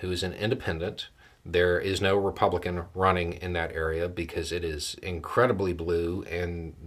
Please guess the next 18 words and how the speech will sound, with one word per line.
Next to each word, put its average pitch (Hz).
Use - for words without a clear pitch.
well, 82
realistically, 80
they 78
can't 80
win. 95
Jones 120
will 98
be 101
facing 98
Laura 104
Nelson, -
a 85
Republican. 90
The 87
special 110
election 101
is 92
on 87